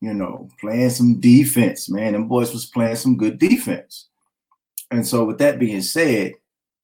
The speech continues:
you got U N L V this week.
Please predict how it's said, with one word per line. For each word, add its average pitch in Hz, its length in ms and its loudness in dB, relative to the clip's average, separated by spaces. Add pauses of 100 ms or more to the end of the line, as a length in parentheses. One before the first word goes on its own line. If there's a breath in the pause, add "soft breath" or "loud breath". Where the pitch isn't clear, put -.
you 104 240 -8
got 95 300 -6
U 101 280 -6
N 101 200 -2
L 101 220 -2
V 98 240 -2
this 95 320 -4
week. - 500 -10